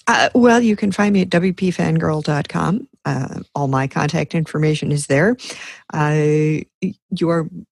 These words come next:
more likely to find me on Twitter than elsewhere in terms of the social spaces. Uh, I am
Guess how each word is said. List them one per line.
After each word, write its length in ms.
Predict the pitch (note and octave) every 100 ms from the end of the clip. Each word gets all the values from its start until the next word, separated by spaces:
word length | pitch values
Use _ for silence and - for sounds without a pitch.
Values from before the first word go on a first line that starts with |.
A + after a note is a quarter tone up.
| _ -
more 380 | D#3+ F#3 G#3+
likely 340 | A3+ A3 - G3+
to 80 | F#3+
find 300 | G3+ G3+ G3
me 160 | G3
on 280 | - F3+ F3+
Twitter 400 | - G3 F#3 F3+
than 240 | E3+ D#3+
elsewhere 640 | E3 E3 F#3+ - A3+ B3 B3
in 220 | - D3+
terms 340 | - D#3+ D#3
of 160 | D#3 C#3+
the 160 | C#3 D3
social 320 | E3+ G3 G#3+
spaces. 580 | - G3 G3 G#3 G3 - - - - - - _ D#3
Uh, 240 | C3+ C#3 -
I 100 | E3
am 240 | D#3 D3